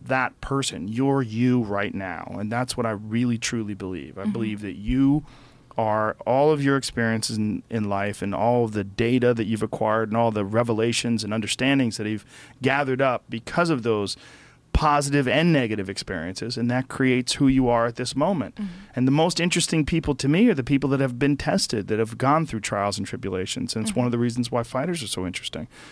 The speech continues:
Speaker 1: because the emotional roller coaster of a fight camp and then fighting and competing, and, and not just, um, M M A, but people that do jujitsu and, uh, uh, boxers and just people that have done something that's very difficult to do.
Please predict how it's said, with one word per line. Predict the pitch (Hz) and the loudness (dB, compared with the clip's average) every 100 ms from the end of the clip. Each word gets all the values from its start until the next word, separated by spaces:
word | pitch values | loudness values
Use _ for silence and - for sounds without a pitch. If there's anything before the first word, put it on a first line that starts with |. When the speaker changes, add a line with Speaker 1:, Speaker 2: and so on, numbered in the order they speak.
| - | -20
Speaker 1:
because | - 127 123 | -8 -4 -2
the | 123 | 0
emotional | 117 117 127 127 | 0 0 0 -2
roller | 110 120 131 | 0 2 2
coaster | 123 104 - 92 | 0 -2 -2 0
of | 82 104 | 0 -2
a | |
fight | 101 127 131 - | -2 0 0 -2
camp | 113 95 92 | -6 -4 -6
and | 110 | -6
then | 104 101 - | -4 -6 -8
fighting | - 123 123 | -2 0 2
and | 110 98 | 0 -4
competing, | 104 123 131 117 92 | -4 0 2 2 -2
and, | 92 101 _ _ _ _ _ - - | -6 -10 _ _ _ _ _ -10 -4
and | 117 | 2
not | 131 151 | 2 2
just, | 151 139 - | 0 0 0
um, | 113 101 95 | 0 0 -4
M | 110 | -4
M | 101 95 | -4 -4
A, | 107 | -4
but | 113 101 - - - - - | -2 -4 -4 -12 -20 -20 -8
people | - 123 127 | 0 2 2
that | 127 | 0
do | 117 127 | 2 0
jujitsu | 117 120 139 135 123 120 101 98 | 0 0 0 0 0 0 0 0
and, | 95 101 98 | 0 -2 -2
uh, | 101 98 95 | -4 -4 -4
uh, | 101 98 | -2 -2
boxers | 92 123 131 - - 110 95 90 | -2 0 0 0 -2 -2 -2 -4
and | 107 101 104 | -6 -6 -6
just | 120 - | -6 -4
people | 147 143 | -2 0
that | 143 135 | 0 0
have | 117 110 | -2 -2
done | 127 139 | 0 2
something | 143 135 123 120 | 2 0 0 0
that's | 107 | -2
very | 104 113 127 | -2 2 2
difficult | 113 117 113 117 117 110 | 2 -2 -2 -2 -2 -4
to | 104 | -4
do. | 120 143 - | -2 0 -2